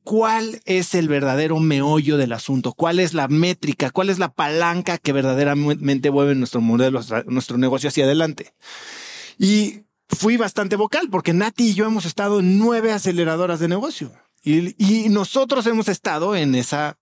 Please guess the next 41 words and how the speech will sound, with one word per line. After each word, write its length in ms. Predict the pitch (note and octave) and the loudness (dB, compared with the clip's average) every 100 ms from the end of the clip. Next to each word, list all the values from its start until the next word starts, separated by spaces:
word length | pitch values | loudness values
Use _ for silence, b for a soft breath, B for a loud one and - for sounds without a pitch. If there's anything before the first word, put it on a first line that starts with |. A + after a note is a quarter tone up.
| - | -6
en 160 | C#3 | -2
esa 160 | D3 F#3+ | -2 -2
posición 500 | F#3+ G3 - G3 G3+ | -2 -2 0 0 0
en 80 | F#3+ | -2
la 80 | C3+ | -4
que 100 | C3 | -4
nos 120 | B2 | -4
paramos 320 | B2+ D#3+ G#3+ | -2 -2 -2
a 100 | F#3+ | -4
presumir 600 | - F3+ - E3+ C4 G4 | -4 -2 0 2 4 2
nuestras 320 | F4+ A#3 F#3+ | 0 0 0
nueve 180 | E3+ F3+ | 0 0
aceleradoras 680 | E3 E3 C#3+ C3+ C3+ C3+ B2 | 0 0 2 2 2 2 0
de 80 | B2 | 0
negocio, 420 | A2 A2 - - _ B B B B - | -2 -6 -10 -16 _ B B B B -6
sabiendo 480 | - D#3+ F#3+ A3+ A3+ | -2 0 2 2 0
que 100 | D#3+ | -2
nuestro 260 | D3 C#3 | -4 -2
modelo 340 | B2+ C3+ D3+ D3 | 0 2 2 2
no 220 | D3 D3+ | 2 2
estaba 400 | C3+ - C3 A#2+ | 0 0 0 0
dando. 380 | G#2+ G2 - _ _ B B B B | -2 -6 -12 _ _ B B B B
He 80 | - | -2
estado 300 | G3+ A3+ G#3+ | 0 2 2
en 60 | G#3+ | 2
esa 180 | G3+ G3+ | 2 0
posición 380 | F#3 D#3 G#3+ | -2 0 2
en 100 | A#3 | 2
la 100 | G#3 | 0
que 120 | F#3 F#3 | 0 -4
te 100 | F3 | -4
paras 440 | - B3 A#3+ A3+ | -2 -2 -2 -2
a 40 | |
presumir 460 | G3+ G#3 G3+ G3+ A#3+ | -2 -2 2 2 2
cuántos 440 | A#3 A3+ A3+ A#3 | 0 -2 -2 0
nuevos 320 | A3+ A#3+ B3+ A#3+ | 2 2 2 0
seguidores 500 | A3+ A3+ B3+ B3 - | 2 2 2 0 2
tienes 360 | B3+ B3+ A3+ | 2 2 2
en 120 | A3+ | 2
Instagram, 680 | B3+ C4+ B3+ G3+ F#3 B2+ A2 _ b b b | 2 2 0 -2 -4 -4 -8 _ b b b
cuando 520 | C#3 C#3 C#3 C3+ | -2 0 2 0